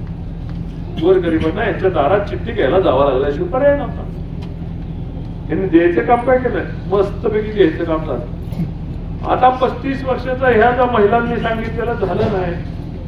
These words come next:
हा विकास तर झाला म्हणतात, पण काय विकास झाला?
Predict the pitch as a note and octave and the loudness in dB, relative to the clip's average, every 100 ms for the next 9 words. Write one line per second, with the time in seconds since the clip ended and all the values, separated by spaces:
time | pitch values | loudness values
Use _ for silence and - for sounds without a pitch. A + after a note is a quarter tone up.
0 | - - B3 B3 A3+ C#4 C#4+ C#4 C4+ A3+ | -8 0 2 2 0 2 2 2 0 2
1 | A3 A3+ F#3+ F#3+ E3+ F3+ D#3+ D#3+ - - | 2 0 -2 -4 -2 -2 -2 -4 -4 -6
2 | - - - - - - - - - - | -6 -6 -8 -8 -8 -8 -8 -8 -8 -8
3 | D#3+ D3 G3+ A3+ - A3+ A#3 A3 | -6 2 4 2 -2 -4 -2 -4